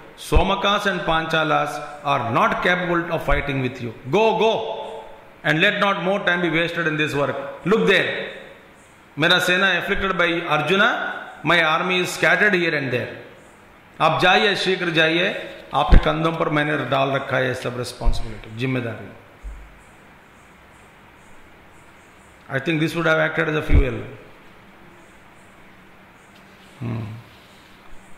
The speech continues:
देखिए क्या क्या हो रहा है रात में। Then Sanjay said, so Ashwatthama heard Duryodhana's words and said, "What all you said was true।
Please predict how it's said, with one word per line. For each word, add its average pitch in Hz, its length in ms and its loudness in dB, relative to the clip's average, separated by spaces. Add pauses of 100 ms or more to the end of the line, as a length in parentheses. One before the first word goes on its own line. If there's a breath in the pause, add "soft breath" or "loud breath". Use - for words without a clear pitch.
(640)
देखिए 123 300 -8
क्या 123 200 -8
क्या 120 140 -10
हो 117 120 -8
रहा 117 100 -8
है 110 60 -8
रात 117 300 -4
में। 110 140 -8 (1120)
Then 156 400 2 (1800)
Sanjay 147 420 0
said, 123 140 -2 (600)
so - 60 -8
Ashwatthama 175 640 4
heard 175 260 0
Duryodhana's 156 640 0
words 151 320 -2
and 135 160 -2
said, 143 200 -2 (1600)
"What 185 200 4
all 233 240 4
you 254 220 0
said 220 120 2
was 190 280 -2
true। 180 220 -2